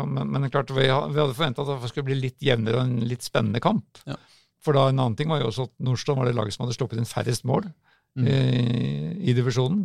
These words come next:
Speaker 1: også færre enn Lyn før den kampen.
Speaker 2: Mm.
Speaker 1: Men, eh, endte, endte da opp med at Lyn slo dem også på den, det parametret.
Speaker 2: Ja.
Speaker 1: Så Lyn endte da opp med, mm,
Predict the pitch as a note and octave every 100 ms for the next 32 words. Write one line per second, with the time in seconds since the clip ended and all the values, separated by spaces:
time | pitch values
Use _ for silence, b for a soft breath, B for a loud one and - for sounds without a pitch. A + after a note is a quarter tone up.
0 | F3 - C3 A#2+ A2 A#2 A2 C#3+ E3+ -
1 | A#2+ B2 A2+ G#2+ G3+ - B2+ G#2+ G#2+ A2
2 | - C#3+ C#3 C3 C3+ D#3+ C3+ - - E3+
3 | - C3 B2+ A2+ B2+ - B2 A#2+ A#2+ B2
4 | A#2+ A2 - A#2+ B2+ C3+ D3 A#2 F#2 _
5 | b b b C3 C#3+ D3 C3+ B2+ G2 -
6 | - _ A#2 - _ _ _ _ - C3+
7 | C3+ D3 A2+ C3+ A#2 A2+ C3+ C3 - A#2+
8 | A2+ A2 A2 A2 G#2